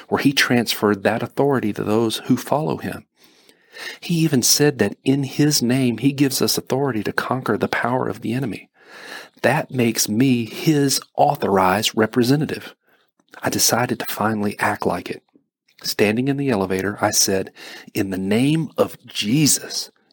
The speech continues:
enemy, Satan, and strife, leave us alone. I speak the peace of God, proclaim it, and demand it in this situation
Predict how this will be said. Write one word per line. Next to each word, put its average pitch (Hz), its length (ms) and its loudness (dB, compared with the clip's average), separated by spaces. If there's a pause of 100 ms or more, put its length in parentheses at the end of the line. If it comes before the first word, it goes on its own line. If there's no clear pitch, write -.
(100)
enemy, 156 360 -2 (180)
Satan, 151 580 0
and 120 120 -2
strife, 147 640 -2
leave 156 420 2
us 147 340 -2
alone. 104 580 -2 (520)
I 202 260 2
speak - 560 0
the - 80 -4
peace - 420 -2
of 117 140 -4
God, 123 420 -2 (260)
proclaim 151 580 2
it, 95 180 -4 (260)
and 110 180 -2
demand 123 480 0
it 104 120 0
in 113 140 2
this 151 160 2
situation 135 840 0